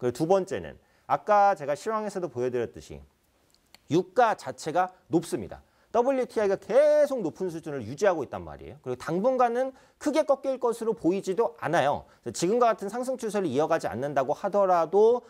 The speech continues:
뭐 횡보라든지 약보합, 그 정도권에서 끝나지 않을까라는 생각이거든요. 그러면 지금 환율도 부담되고 유가도 부담돼요. 이게 말 그대로 이중고예요. 그러니까 항공사 입장에서는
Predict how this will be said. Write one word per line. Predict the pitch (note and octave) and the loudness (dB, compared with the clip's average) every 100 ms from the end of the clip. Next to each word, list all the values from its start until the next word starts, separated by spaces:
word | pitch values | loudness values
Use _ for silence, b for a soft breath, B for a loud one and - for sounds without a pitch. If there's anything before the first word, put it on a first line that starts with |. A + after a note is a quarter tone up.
| B | B
뭐 | A2+ C#3+ | -10 -6
횡보라든지 | B3+ C4 C4 A3 F3+ E3 E3 A3 | -4 4 4 4 0 -6 -4 -6
약보합, | A2+ - D3 G#2+ - | -6 -2 0 0 -2
그 | D3+ | -2
정도권에서 | B3 A#3+ A3 F3+ D#3+ - | 0 0 0 0 0 -4
끝나지 | A#3 C4 C4 F#3+ | -4 2 2 2
않을까라는 | G2+ C3 - C3 A#2+ A#2+ | -6 -6 -4 -4 -4 -6
생각이거든요. | F3+ E3+ B2+ F#2 D#2+ C#2+ G#2+ - | -6 -4 -2 -4 -10 -14 -16 -8
그러면 | B2+ D3 D#3+ D2+ B B B | -2 0 0 -2 B B B
지금 | G3+ F#3+ | 0 2
환율도 | C#4 D4 D4+ A#3 F3+ | 2 2 0 -2 -4
부담되고 | D3+ D#3+ D3+ C#3 D#3+ | -2 -2 0 -2 -2
유가도 | A2+ D3+ - C#4 G3+ | -4 -6 0 0 0
부담돼요. | - A2+ F#2 D2+ D2 D#2 F2 D#2 | -8 -10 -10 -10 -12 -12 -14 -10
이게 | G2 | -2
말 | F#2+ D3 | 0 2
그대로 | E3 D#3 B2+ | 0 0 -2
이중고예요. | B2 D#3+ G3 D#3+ F2 D2+ D2 C#2+ - | -4 -6 -4 -4 -6 -10 -10 -16 -14
그러니까 | F2 F3 | -6 -2
항공사 | A3+ A3+ F#3+ | 0 0 0
입장에서는 | B2 - C#3 C3+ C3+ B2+ D#3+ F#3+ | -2 -6 -6 -4 -6 -4 -2 -2